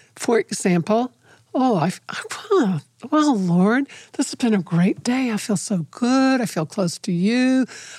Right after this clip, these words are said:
I'm enjoying the sunshine or the clouds." And then I sit down and start processing with him. "Why do I feel good?" 'Cause it's, we will say a positive trigger. "Oh, I feel a positive trigger because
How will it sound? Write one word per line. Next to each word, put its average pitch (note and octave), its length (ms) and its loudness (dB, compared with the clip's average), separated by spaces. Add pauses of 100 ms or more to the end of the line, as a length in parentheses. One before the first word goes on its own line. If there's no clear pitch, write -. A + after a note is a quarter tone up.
(120)
I'm F#3 160 2
enjoying F3 320 0
the D#3 80 -2
sunshine A#3+ 880 0
or G3 80 0
the D3 120 -8
clouds." A3+ 640 0 (520)
And G3+ 160 2
then A3+ 140 2
I B3 60 0
sit - 240 -4
down G#3+ 240 2
and G#3+ 80 -2
start - 180 -4
processing F#3+ 680 0
with D#3 240 -2
him. G#3+ 560 0
"Why A#4+ 420 2
do F#3 220 2
I D3+ 140 0
feel D3+ 260 -2
good?" D3+ 260 -6
'Cause G#3 160 -4
it's, B3 120 -6 (240)
we D#4+ 100 6
will C4 80 2
say - 140 0
a G3 40 0 (160)
positive B3 260 0
trigger. - 320 -2 (600)
"Oh, C4 160 2
I B3+ 140 2
feel B3+ 260 0
a F3+ 40 0 (260)
positive D4 440 2
trigger F3 500 0 (440)
because G3 760 0